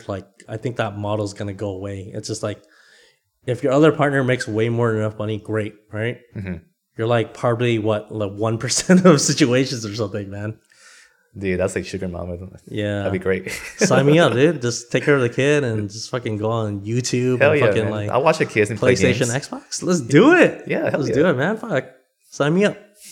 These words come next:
Speaker 1: Stalk your dad all day.
Speaker 2: That's the dream right there. <laughs>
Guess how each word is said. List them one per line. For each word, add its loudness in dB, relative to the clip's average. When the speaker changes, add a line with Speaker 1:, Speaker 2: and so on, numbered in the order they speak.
Speaker 1:
Stalk 0
your 0
dad 4
all 2
day. 2
Speaker 2:
That's 4
the 0
dream -2
right -2
there. 4
<laughs> 2